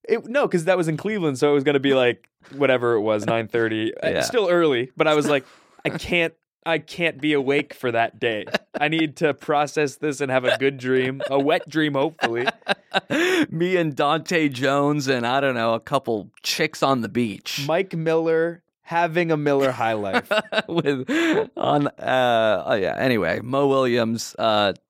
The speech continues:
Speaker 2: mm, Dante Jones, Dellavedova, Richard Jefferson chipping off the bench. But again, it's all LeBron, Kevin Love, J R Smith, Kyrie Irving, just dominating. They played starters, like, forty-four minutes a game.
Speaker 1: Yeah.
Speaker 2: They did not trust their bench at all.
Speaker 1: Not at all.
Speaker 2: They're like, "This is the finals.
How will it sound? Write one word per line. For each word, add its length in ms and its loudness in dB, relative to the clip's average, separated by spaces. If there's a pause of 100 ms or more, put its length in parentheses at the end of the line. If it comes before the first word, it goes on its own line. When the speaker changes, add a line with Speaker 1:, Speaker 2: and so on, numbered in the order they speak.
(120)
Speaker 2:
mm, 560 -4
Dante 420 0
Jones, 560 2
Dellavedova, 840 0
Richard 240 -4
Jefferson 460 -4
chipping 320 -4
off 140 -2
the 100 -4
bench. 200 -2 (260)
But 100 2
again, 220 2
it's 180 -8
all 520 2
LeBron, 840 -2
Kevin 300 -4
Love, 440 -2 (140)
J 160 -2
R 100 -2
Smith, 400 -8 (260)
Kyrie 300 -2
Irving, 440 -8 (280)
just 220 -4
dominating. 440 0
They 80 -2
played 260 0
starters, 480 -2
like, 140 -6
forty-four 460 -4
minutes 260 -10
a 40 -14
game. 280 -12
Speaker 1:
Yeah. 260 -4
Speaker 2:
They 120 2
did 100 2
not 200 2
trust 240 -4
their 100 -2
bench 220 -4
at 60 -10
all. 220 -4
Speaker 1:
Not 180 -4
at 100 -4
all. 160 2
Speaker 2:
They're 100 4
like, 160 0
"This 160 -2
is 80 -6
the 100 -2
finals. 600 -2